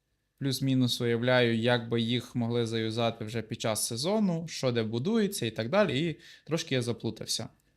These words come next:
Типу, у мене є, е, два вибори, поки що так плюс-мінус розкажу. Мемклаб, привіт тобі.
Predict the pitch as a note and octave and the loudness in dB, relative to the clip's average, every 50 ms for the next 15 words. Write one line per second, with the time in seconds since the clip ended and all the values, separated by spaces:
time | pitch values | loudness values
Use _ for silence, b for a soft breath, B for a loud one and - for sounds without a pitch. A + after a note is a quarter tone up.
0 | _ _ - A#2+ - B2 B2+ D3 D#3+ D#3 D3 C#3 C#3 C#3 C3 B2 B2 - B B | _ _ -14 -12 -8 -4 -2 0 0 2 2 4 4 4 4 2 0 -4 B B
1 | B B B B B B B B B G#2+ G#2+ A2 G#2 A2 B2+ D3 C#3+ E3+ A3 B3 | B B B B B B B B B -2 -2 -2 2 4 4 4 6 6 4 4
2 | A3+ G#3+ F#3 E3+ D3 C#3+ C#3+ - - - C3 A2+ - - C#3 B2+ - C3 B2+ A#2 | 4 4 4 2 2 2 0 -2 -2 -2 -2 -2 -2 -4 -6 -2 0 0 0 0
3 | A2+ B2 A#2+ - - F3+ C#3+ B2 A2+ A#2 A#2 - _ - D3 D3 - D#3 B2+ - | 0 -4 -6 -4 -2 -2 -2 -2 -4 -6 -8 -10 _ -4 -2 0 2 2 2 2
4 | - D#3 C3 A2+ - - A#2+ A2 B2 | 2 2 2 2 0 -2 -6 -8 -10